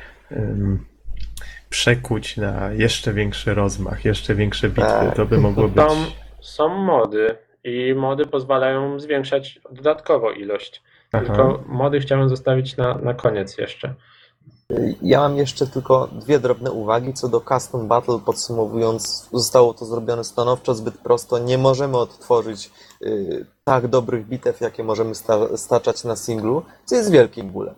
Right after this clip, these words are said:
Speaker 2: No bo, powiedzmy, ja bym chciał to zrobić, a nie mam czasu na singla, nie mogę. Natomiast jest jeszcze jedna istotna rzecz, jeśli chodzi o zarządzanie wojskiem. Y, w tym,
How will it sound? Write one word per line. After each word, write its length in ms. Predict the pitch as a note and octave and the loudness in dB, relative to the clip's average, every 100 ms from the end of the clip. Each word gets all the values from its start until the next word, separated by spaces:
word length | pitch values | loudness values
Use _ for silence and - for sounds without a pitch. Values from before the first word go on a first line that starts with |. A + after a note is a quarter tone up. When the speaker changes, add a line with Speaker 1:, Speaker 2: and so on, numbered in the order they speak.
| - | -6
Speaker 2:
No 120 | B3 | 2
bo, 280 | A#3+ - - | 2 2 -4
powiedzmy, 420 | - G3+ - F#3+ - _ - - _ _ _ | -2 -2 -2 -6 -6 _ -20 -20 _ _ _
ja 120 | F3+ | 4
bym 140 | F3+ | 4
chciał 240 | E3+ - E3+ | 4 4 4
to 120 | E3+ | 2
zrobić, 420 | D3+ E3+ D#3+ F3 - | 2 2 2 -6 -4
a 80 | D3 | -2
nie 120 | D3+ | 0
mam 140 | D3 | 0
czasu 260 | D3+ D3+ D3+ | 0 -2 0
na 100 | C#3+ | 0
singla, 500 | - D#3+ C#3 D3 D3 - | 0 -2 4 4 2 -6
nie 140 | D3 C3+ | -4 0
mogę. 300 | G#2 G2 - - - _ | 0 -2 -8 -12 -20 _
Natomiast 500 | B2+ C#3 D3 D3 - | -6 -4 -2 -2 -2
jest 220 | D#3 D3 | -4 -2
jeszcze 240 | D#3+ - E3 | -4 2 2
jedna 200 | C#3 C#3 | 4 0
istotna 460 | C#3+ D#3 C#3 C3+ | 0 -2 0 0
rzecz, 220 | B2 C3+ C#3 | 2 0 -2
jeśli 220 | C3 C3 | -4 -2
chodzi 220 | C3 B2+ | 0 4
o 80 | B2+ | 4
zarządzanie 520 | B2+ A#2+ B2+ B2 B2 | 4 0 2 2 2
wojskiem. 520 | A2+ A2+ - - A2+ C#3+ _ _ _ _ _ _ - | 2 2 2 -6 -8 -10 _ _ _ _ _ _ -4
Y, 380 | F2 B1+ A#1+ - | -2 -2 -4 -8
w 120 | - | -14
tym, 260 | - D#3 | -2 -2